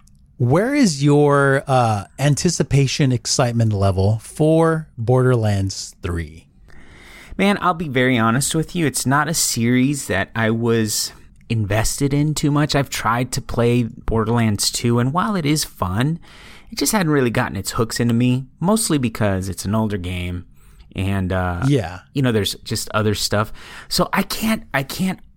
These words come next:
Speaker 2: honestly say that I'm super hype about the game just because I have no, personally, I have no history with the game. That being said, people that we trust, people that, uh,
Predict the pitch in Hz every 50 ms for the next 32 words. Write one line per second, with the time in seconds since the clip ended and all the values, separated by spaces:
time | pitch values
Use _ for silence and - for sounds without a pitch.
0 | - - 160 170 175 175 175 - - - 151 139 127 - - 151 139 135 127 127
1 | 117 110 107 104 101 101 98 - - - - - - - - - 165 160 139 -
2 | 143 123 117 127 117 110 110 107 - - - - - 113 107 101 107 104 101 98
3 | - 95 87 95 101 107 110 113 113 117 117 - 113 110 - - 139 156 165 -
4 | - - 143 - - 135 117 107 - - 120 117 110 117 117 104 98 101 101 104
5 | 107 117 - - - - - 175 160 - - 160 143 127 120 113 110 117 113 101
6 | 104 104 110 110 107 - - - - 131 - - - - 98 95 95 92 - -
7 | 90 87 90 80 78 - - - - - - - - - - - - - - -
8 | - - 131 139 160 - 123 117 101 90 90 - - - - 78 82 85 - -
9 | _ - - _ - - - - - - 151 143 - 151 135 120 - 107 107 -
10 | - - - 127 123 131 127 - - - - - 127 120 - 127 113 113 110 107
11 | 101 - - - - - - _ - _ _ - - - - 101 95 95